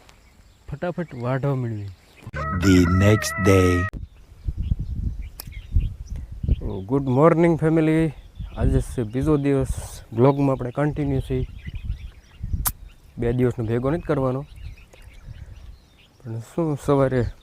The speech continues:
Speaker 1: રાતે આપણે ભજન કીર્તન હતા એટલે સૂઈ ગયા હતા. પછી એ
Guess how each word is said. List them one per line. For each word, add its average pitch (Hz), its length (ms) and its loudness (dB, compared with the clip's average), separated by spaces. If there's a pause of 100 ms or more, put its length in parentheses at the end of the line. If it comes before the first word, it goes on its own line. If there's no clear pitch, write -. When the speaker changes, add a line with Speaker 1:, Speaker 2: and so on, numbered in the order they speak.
(280)
Speaker 1:
રાતે 123 420 -2
આપણે 139 240 0 (920)
ભજન 120 220 0
કીર્તન 120 320 -4
હતા 135 180 -4
એટલે 110 280 -6
સૂઈ 113 200 -6
ગયા 123 180 -4
હતા. 104 160 -6
પછી - 260 -12 (1400)
એ 95 80 -12